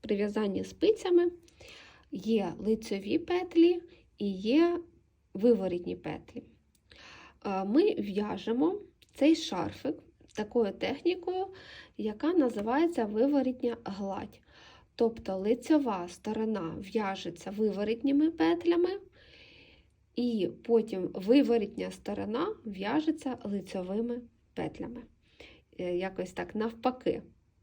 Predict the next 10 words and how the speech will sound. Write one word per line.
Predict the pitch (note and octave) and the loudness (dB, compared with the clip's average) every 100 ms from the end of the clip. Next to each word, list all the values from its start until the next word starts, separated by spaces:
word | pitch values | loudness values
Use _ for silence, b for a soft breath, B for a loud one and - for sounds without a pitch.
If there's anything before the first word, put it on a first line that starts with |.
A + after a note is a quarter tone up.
| _ _ _ | _ _ _
На | G#3 A3 | -2 2
лицевій | A3+ A3+ A#3+ G#3+ E3 | 2 2 2 2 0
стороні | - E3+ E3 E3+ E3+ | 0 -4 -2 -2 -4
виворітні | F#3 F3+ G3+ D4+ D4+ F4 | -4 -4 0 0 2 0
петлі, | - F#4+ - F#4+ G#4 B B B - | -2 -4 -4 -6 -8 B B B -12
на | G3 A3 A3 F#3+ - B B B | -6 -2 -2 -4 -10 B B B
виворітній | F3+ F#3 F#3+ C4+ E4+ E4+ E4+ | -10 -6 -2 0 4 4 2
стороні | E4 D#4 D#4 D#4 D#4 - - - | 2 4 8 6 6 -2 -16 -10
лицеві | F#3 B3 - G#3+ D#3+ | -4 -2 0 0 -2
петлі. | D#3+ - - | -6 -14 -20